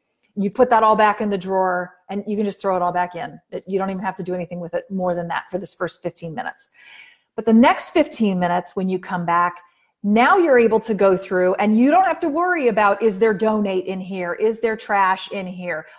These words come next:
You know that everything that's in there, you've already made a decision about, and you're keeping it. Now you can look at it from the perspective of, am I keeping it here in this drawer,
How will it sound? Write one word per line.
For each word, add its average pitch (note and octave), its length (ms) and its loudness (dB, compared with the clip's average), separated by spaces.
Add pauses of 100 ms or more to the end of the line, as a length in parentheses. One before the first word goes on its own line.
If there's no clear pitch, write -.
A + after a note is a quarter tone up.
(200)
You A#3 300 4
know C4 320 4
that G#3 160 -2
everything B3+ 640 0
that's A3+ 180 -2
in A#3 220 -2
there, F3 160 -4
you've F#3 220 -4
already F3+ 220 0
made G3 180 -4
a G#3 40 -4
decision A#3+ 440 -6
about, F3+ 320 0 (240)
and G3+ 120 -2
you're G3+ 120 2
keeping G3+ 420 -6
it. - 100 -6 (460)
Now G#3+ 380 2
you E4 160 2
can C4 180 -2
look G3+ 180 -2
at F#3 200 0
it F3+ 120 -2
from F3+ 180 -6
the F3+ 60 -6
perspective F3+ 600 -6
of, F3 220 2 (340)
am G3 140 2
I F#3 120 4
keeping F3+ 500 -4
it E3 180 -4 (160)
here G3+ 640 0 (320)
in G3+ 240 0
this G3 260 -2
drawer, C#4 600 0